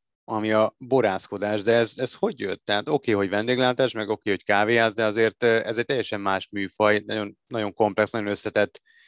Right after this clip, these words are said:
műfaj a, a borászkodás, és, ö, egy pár mondatban próbáltad nekem el-, elmesélni ott lent Fővenyesen az egészet, ö, de amit mondtál, abból az derült ki, hogy, hogy, ö,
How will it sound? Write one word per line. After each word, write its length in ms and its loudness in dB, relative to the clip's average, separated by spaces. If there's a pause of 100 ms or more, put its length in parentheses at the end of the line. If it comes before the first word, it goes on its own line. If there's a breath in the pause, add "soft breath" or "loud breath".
(220 soft breath)
műfaj 640 2 (440)
a, 100 -4
a 260 2
borászkodás, 720 0
és, 300 -6
ö, 360 2 (640)
egy 180 -10
pár 220 2
mondatban 920 0
próbáltad 480 2
nekem 260 -2
el-, 320 2
elmesélni 580 -2
ott 160 -2
lent 320 -2
Fővenyesen 720 0 (360)
az 160 -6
egészet, 640 0
ö, 400 0
de 400 4 (760 soft breath)
amit 400 0 (260)
mondtál, 640 2
abból 220 2
az 120 2
derült 360 2
ki, 140 -4
hogy, 300 2 (100)
hogy, 420 -2
ö, 260 2